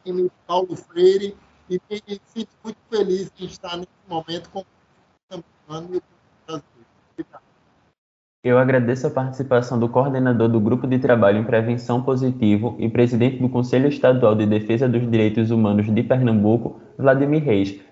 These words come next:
Speaker 2: Fica o convite aí pra você, ouvinte, ir lá conhecer o grupo. E agora eu passo a palavra pra Bruno Shigami, pra ele fazer sua fala final e também deixar o endereço e telefone da Clínica do Homem.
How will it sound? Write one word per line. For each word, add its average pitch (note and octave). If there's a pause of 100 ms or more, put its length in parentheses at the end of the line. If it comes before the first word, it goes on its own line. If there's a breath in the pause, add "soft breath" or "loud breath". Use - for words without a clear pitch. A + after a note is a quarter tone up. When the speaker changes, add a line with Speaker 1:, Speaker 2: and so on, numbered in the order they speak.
(100)
Speaker 2:
Fica E3
o D#3+
convite D3
aí C3+
pra B2+
você, B2+
ouvinte, A#2+
ir B2
lá A2+
conhecer A#2+
o A#2+
grupo. G2+ (240 loud breath)
E B2+
agora C#3+
eu D3+
passo D#3
a D3
palavra C3
pra B2
Bruno B2
Shigami, B2
pra C3
ele B2
fazer A#2
sua B2+
fala A#2+
final A2+
e B2+
também D3
deixar D3
o C3
endereço C3
e B2+
telefone B2+
da A#2+
Clínica B2
do C3+
Homem. G2+